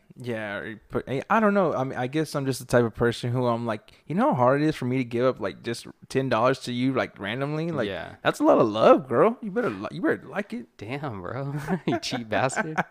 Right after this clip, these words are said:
Speaker 2: <laughs>
Speaker 1: Uh, twenty bucks, my bad.
Speaker 2: There you go. <laughs>
Speaker 1: Well, I'm just saying, you know, it's like,
Speaker 2: Mm-hmm.
Speaker 1: I don't know. I'd rather get you, I'd rather give you, like, twenty bucks than spend, like, you know,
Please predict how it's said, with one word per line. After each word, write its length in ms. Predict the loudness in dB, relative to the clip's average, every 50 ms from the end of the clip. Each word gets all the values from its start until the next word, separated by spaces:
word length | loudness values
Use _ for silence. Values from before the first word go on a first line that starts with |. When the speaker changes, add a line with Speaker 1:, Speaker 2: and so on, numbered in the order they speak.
| -2 4 4
Speaker 2:
<laughs> 540 | 4 6 6 4 2 4 0 -4 -6 -6 -8 _ _ -12 -12 -10 -4 -4 -4 -4 -4 -6 -8 -8 -8 -8
Speaker 1:
Uh, 120 | -8 -8 -8 -10 _ _ _
twenty 220 | -6 -4 -2 -2 -2
bucks, 300 | -2 -4 -6 -6 -8 -10
my 120 | -10 -8
bad. 180 | -6 -4 -2 0
Speaker 2:
There 120 | 0 0
you 140 | 0 -2 -2
go. 260 | -2 -2 -2 -4 0 2
<laughs> 500 | 2 2 4 2 0 0 0 -2 -4 -4 -8 _ _ _
Speaker 1:
Well, 260 | -8 -6 -6 -4 -4 -4 -4
I'm 80 | -4 -2
just 180 | -4 -4 -4 -2
saying, 340 | -2 -2 -2 -2 -4 -4
you 80 | -4 -2
know, 160 | 0 0 0
it's 180 | 0 -2 -2 -2
like, 260 | -2 -2 -2 -4 -6
Speaker 2:
Mm-hmm. 300 | -8 -8 -8 -8 -10 -12 -14 -18 -20 -20 _ _ _ _ _ _
Speaker 1:
I 100 | -12 -12
don't 120 | -10 -10
know. 180 | -10 -10 -12 -14 -16 -20 _ _ _ _ _ -2 4
I'd 100 | 8 8
rather 180 | 10 10 8
get 260 | 6 6 2 0 0 -4
you, 180 | -4 -2 0
I'd 80 | 0 2
rather 160 | 4 2 2
give 140 | 2 0 0
you, 60 | 0
like, 120 | 0 -2
twenty 220 | -2 -2 -2 -2 -2
bucks 300 | 0 0 0 0 0 -2
than 100 | -8 -8
spend, 260 | -6 -6 -6 -4 -4
like, 180 | -6 -8 -8 -10
you 40 | -10
know, 200 | -10 -10 -12